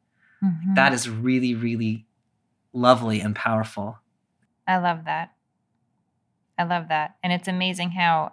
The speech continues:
Speaker 1: how complicated we can make it in our heads <laughs> when we try to do otherwise.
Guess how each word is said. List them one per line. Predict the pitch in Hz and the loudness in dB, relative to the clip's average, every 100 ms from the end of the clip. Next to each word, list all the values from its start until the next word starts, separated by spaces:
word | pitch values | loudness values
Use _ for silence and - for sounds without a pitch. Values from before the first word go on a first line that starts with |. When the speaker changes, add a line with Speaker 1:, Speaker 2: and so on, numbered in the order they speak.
| _ | _
Speaker 1:
how | - 170 | -2 0
complicated | 165 - 170 175 165 160 160 | 0 -2 -2 -4 -6 -4 -4
we | 165 | -8
can | 170 | -8
make | 160 165 | -8 -8
it | 160 | -8
in | 151 | -6
our | 147 | -6
heads | 165 156 151 - _ - | -6 -6 -8 -16 _ -20
<laughs> | _ _ 359 370 415 - - _ _ _ _ _ _ | _ _ -2 2 -2 -2 -20 _ _ _ _ _ _
when | 196 | 4
we | 196 | 4
try | 190 185 | 8 6
to | 180 | 6
do | 170 | 0
otherwise. | 160 151 147 143 156 - | -2 -2 -6 -8 -10 -20